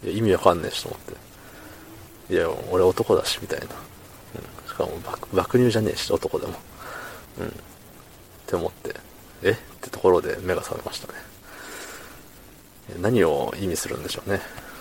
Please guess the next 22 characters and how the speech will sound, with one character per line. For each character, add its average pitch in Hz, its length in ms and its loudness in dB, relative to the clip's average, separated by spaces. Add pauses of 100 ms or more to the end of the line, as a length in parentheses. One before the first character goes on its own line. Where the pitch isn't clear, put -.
(200)
う 90 40 -4
ん。 85 360 -4 (1500)
だ 107 100 0
い 120 80 4
ぶ、 117 320 2 (180)
そ 82 320 2
う、 - 60 -10
そ - 180 2
う 110 40 4
い 104 380 6
う、 - 40 2 (640)
ま 87 60 -2
あ、 - 20 0
夢 95 220 2
な 101 140 6
ら 92 120 8
で - 80 0
は - 80 -2
で - 100 -4
す - 100 -12
よ - 80 -6
ね。 90 140 -6